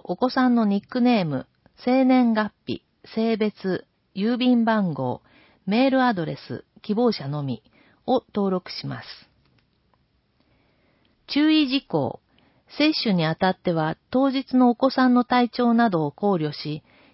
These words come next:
医師の判断で実施してください。エビーニャのちっくんナビは、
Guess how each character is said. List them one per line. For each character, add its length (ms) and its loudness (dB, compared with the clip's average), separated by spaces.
医 120 -4
師 140 -2
の 120 4
判 320 0
断 240 -2
で 160 -4
実 200 -8
施 200 -10
し 140 -12
て 100 -2
く 100 -6
だ 140 -4
さ 220 -8
い。 140 -16
エ 140 0
ビ 240 0
ー 40 0
ニ 100 4
ャ 60 2
の 160 -2
ち 180 -4
っ 60 -6
く 140 0
ん 120 4
ナ 140 4
ビ 140 0
は、 220 -4